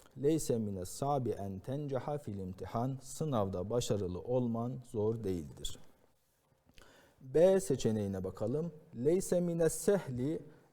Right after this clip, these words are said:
en tenceha fil imtihan." Sınavda başarılı olman kolay değildir anlamında. E, "Leyse mine sehl", kolay değildir.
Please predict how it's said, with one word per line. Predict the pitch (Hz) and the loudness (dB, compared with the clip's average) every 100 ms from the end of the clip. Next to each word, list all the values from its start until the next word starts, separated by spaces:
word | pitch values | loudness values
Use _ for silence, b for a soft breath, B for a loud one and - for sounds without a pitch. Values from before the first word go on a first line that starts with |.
| - | -8
en | 143 151 | -4 -4
tenceha | 147 165 160 143 127 156 | -2 -2 -2 -2 -2 -4
fil | 131 107 | -4 -4
imtihan." | 104 104 92 98 82 B B B | -6 -6 -4 -4 -6 B B B
Sınavda | - - 170 180 165 123 104 92 117 | -12 -4 -2 2 2 2 0 -2 -2
başarılı | 131 - 127 107 98 | -2 0 0 0 0
olman | 123 131 127 127 147 | 4 4 2 0 -2
kolay | - 127 123 127 139 120 113 | -6 -2 2 4 2 0 2
değildir | 117 117 95 87 80 95 | 6 6 4 -2 -8 -10
anlamında. | 95 95 90 92 92 101 131 135 B B B B B | -8 -6 -6 -6 -6 2 2 2 B B B B B
E, | 110 104 98 95 101 | -2 0 2 0 2
"Leyse | 110 98 - 120 | 2 2 0 0
mine | 113 113 | 0 -2
sehl", | 104 - 104 110 82 | -2 0 0 0 -6
kolay | - - 110 107 104 | -8 -6 -2 0 0
değildir. | 98 87 80 85 - | 0 0 -4 -10 -10